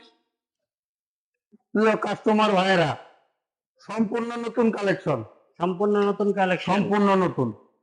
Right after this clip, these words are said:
Speaker 2: জি ভাইয়া।
Speaker 1: দুই কালার মাল হবে, দাম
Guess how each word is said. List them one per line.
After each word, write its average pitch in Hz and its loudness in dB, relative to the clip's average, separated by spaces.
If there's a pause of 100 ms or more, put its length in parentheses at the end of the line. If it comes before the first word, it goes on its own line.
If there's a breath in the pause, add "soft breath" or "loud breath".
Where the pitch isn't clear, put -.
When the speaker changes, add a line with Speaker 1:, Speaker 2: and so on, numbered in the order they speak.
(160)
Speaker 2:
জি 147 -2
ভাইয়া। 131 0 (500)
Speaker 1:
দুই 180 2
কালার 196 -2
মাল 214 0 (100)
হবে, 214 -4 (840)
দাম 202 -2